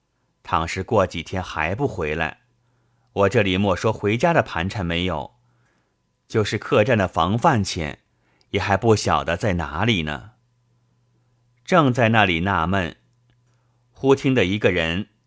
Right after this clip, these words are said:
提着我的名字叫我。我不觉呐喊道：“我初到此地，并不曾认得一个人，这是哪一个呢？”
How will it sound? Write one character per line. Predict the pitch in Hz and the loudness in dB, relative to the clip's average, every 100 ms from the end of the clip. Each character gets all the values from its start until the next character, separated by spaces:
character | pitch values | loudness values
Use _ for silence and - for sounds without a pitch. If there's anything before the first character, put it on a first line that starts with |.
| _ | _
提 | - 147 | -4 2
着 | 208 | 4
我 | 123 | 4
的 | 87 82 | 2 -2
名 | 85 85 127 | -2 -2 -2
字 | 202 | -2
叫 | 127 - 214 107 | -4 2 2 2
我。 | 82 78 69 _ _ _ _ _ _ _ _ _ | -2 -4 -6 _ _ _ _ _ _ _ _ _
我 | - 127 | 2 2
不 | 123 | 2
觉 | 104 107 | 0 2
呐 | 117 107 | 4 2
喊 | - 95 80 | 0 -8 -6
道 | 92 76 - _ _ _ _ _ _ _ | -4 -4 -6 _ _ _ _ _ _ _
：“我 | 90 | -4
初 | - 151 | -4 -2
到 | 170 127 | 2 0
此 | - - 76 | -2 -12 -8
地， | 92 85 _ _ _ _ _ | -8 -8 _ _ _ _ _
并 | 151 135 | -2 -2
不 | 113 | -2
曾 | 110 110 | -2 0
认 | 131 | 2
得 | 98 85 | 0 -2
一 | 87 | -4
个 | 147 160 | 0 0
人， | 87 73 - _ _ _ _ _ _ | -2 -8 -12 _ _ _ _ _ _
这 | - 165 | -8 -6
是 | 135 | 0
哪 | 113 90 | 0 0
一 | 73 80 | -4 -8
个 | 104 98 | -6 -4
呢？” | 85 76 | -6 -8